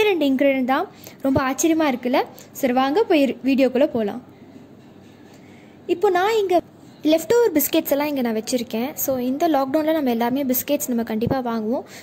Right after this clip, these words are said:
So, வீட்ல இருக்கிற இந்த biscuits எல்லாம் நீங்க எடுத்து வச்சுக்கோங்க. அதை வந்து நல்லா வந்து பொடி பண்ணி எடுத்துக்கோங்க, அதாவது powder பண்ணி எடுத்துக்கோங்க. So, நான் இருக்கிற biscuits எல்லாத்தையுமே வந்து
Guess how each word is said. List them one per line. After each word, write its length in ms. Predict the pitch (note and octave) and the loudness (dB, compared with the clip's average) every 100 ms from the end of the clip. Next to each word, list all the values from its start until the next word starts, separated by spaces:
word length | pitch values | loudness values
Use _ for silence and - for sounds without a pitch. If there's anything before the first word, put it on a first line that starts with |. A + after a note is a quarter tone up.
| - | -4
So, 60 | D4 A#3+ | 0 4
வீட்ல 260 | G4+ G#4 G#4 | 2 2 0
இருக்கிற 240 | E4+ D#4+ C#4+ C4+ | 0 0 0 0
இந்த 120 | A#3+ | -2
biscuits 380 | B3 - C#4+ C4+ | -4 -4 -4 -2
எல்லாம் 160 | B3 C#4+ | -4 -2
நீங்க 140 | C4 A3+ | -2 -2
எடுத்து 200 | A3 B3+ B3 | -2 -2 -4
வச்சுக்கோங்க. 460 | A3+ G#3+ A3 G#3 E4 - - - - - D4 | -4 -6 -4 -4 -6 -8 -18 -20 -16 -4 0
அதை 140 | G#4+ G4+ | 2 2
வந்து 300 | C#4 B3+ F#4 A4+ C4+ B3+ | 0 0 0 -2 -4 -4
நல்லா 220 | D4 F4 D4 | 0 -2 -2
வந்து 220 | C4 F#4 F#4+ - | -2 -2 -2 -2
பொடி 180 | C#4 F4 | 0 0
பண்ணி 180 | D4+ C#4+ B3+ | -2 -2 -4
எடுத்துக்கோங்க, 400 | A#3+ A#3 A3+ C#4+ D#4+ | -4 -6 -4 -4 -2
அதாவது 220 | B3 D4+ C#4 | -4 -2 0
powder 340 | D4 F4 F4 | 2 2 2
பண்ணி 220 | C4 A#3+ C#4+ | 0 0 0
எடுத்துக்கோங்க. 460 | A#3 A3 - G#3+ G#3 F4 - - - - - | -2 -4 -6 -4 -4 -4 -8 -20 -20 -20 -8
So, 40 | D#4 D4 | -4 -2
நான் 180 | B3+ B3 | -2 -2
இருக்கிற 240 | C#4 F#4+ F4 C#4 | -4 -2 -2 -2
biscuits 320 | - D#4+ C4 | -4 -4 -2
எல்லாத்தையுமே 380 | B3+ B3+ C4+ E4 C#4 | -2 -2 -4 -2 -2
வந்து 160 | E4 | -2